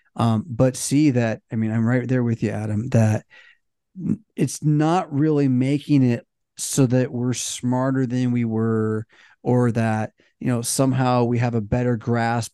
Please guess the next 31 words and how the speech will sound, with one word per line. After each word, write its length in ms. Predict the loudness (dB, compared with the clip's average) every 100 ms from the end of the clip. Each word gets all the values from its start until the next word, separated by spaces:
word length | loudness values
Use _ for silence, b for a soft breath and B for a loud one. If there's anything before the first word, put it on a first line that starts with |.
| -6
or 100 | -2
mastery 1000 | 2 2 2 0 -4 -2 0 0 -2 -8 B B _
of 240 | 0 0
the 100 | 2
knowledge. 840 | 2 4 4 2 0 -2 -8 -12 -14 b b
If 220 | 0 0 2
anything, 760 | 2 4 2 0 0 0 0
I 120 | 0
would 160 | 0 -2
say 340 | 0 0 0
that, 380 | 0 -2 -2 -4 -6
uh, 240 | -4 -2 -4
the, 360 | -6 -6 -4 -4
the 100 | -4
kind 320 | 0 2 2
of 140 | 2 0
people 340 | -2 0 0
we're 160 | 0 2
going 220 | 2 2
to 80 | 0
have 400 | -2 -2 -2 -2
to 120 | -6
be 540 | -2 2 2 2 0 -8
today 380 | -8 -6 -4 -4
as 200 | -4 -6
Christians 680 | 0 2 2 -2 -2 -4 -10 B B B B
is 220 | 0 2
a 80 | 2
lot 400 | 0 0 0 0
more 600 | 0 2 2 2 0 -4 -4
like 300 | -2 -2